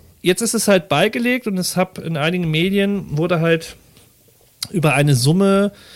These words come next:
gesprochen, die umgerechnet ein, pro iPhone einen Wert von ungefähr neun Euro ausgespuckt hat, den, ähm, Apple an Qualcomm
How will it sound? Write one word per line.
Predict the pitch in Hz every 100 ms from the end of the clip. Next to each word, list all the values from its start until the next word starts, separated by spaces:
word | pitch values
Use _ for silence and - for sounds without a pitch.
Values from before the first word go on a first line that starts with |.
| -
gesprochen, | - 160 - 165 180
die | 165 151
umgerechnet | 151 208 202 165 180 190 185 175
ein, | 110 139 147 156 160 156 156 151 - -
pro | - - 180 -
iPhone | 139 180 - 185 180 180
einen | 135 143 156 139
Wert | 139 160
von | - 151 147
ungefähr | 151 151 151
neun | 135 135 135 147
Euro | 117 127 131 101
ausgespuckt | 95 - 110 - 117 -
hat, | 165 - - - - - - -
den, | 131 143 151 151 127
ähm, | 127 135 135
Apple | 120 135 135
an | 123
Qualcomm | - 113 117 - 98 98